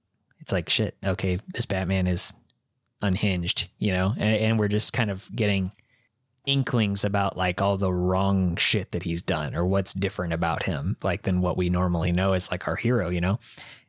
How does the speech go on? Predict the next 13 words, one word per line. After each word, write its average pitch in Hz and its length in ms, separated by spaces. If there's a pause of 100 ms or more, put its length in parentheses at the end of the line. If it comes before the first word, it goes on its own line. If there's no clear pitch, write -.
(160)
And, 117 260
um, 98 320 (840)
so 131 100
Batman, 131 640 (420)
like, 101 140
chases 135 320
the 117 80
Joker 107 460
into 107 240
a 95 40
disposal 104 460
factory, 95 640
um, 95 380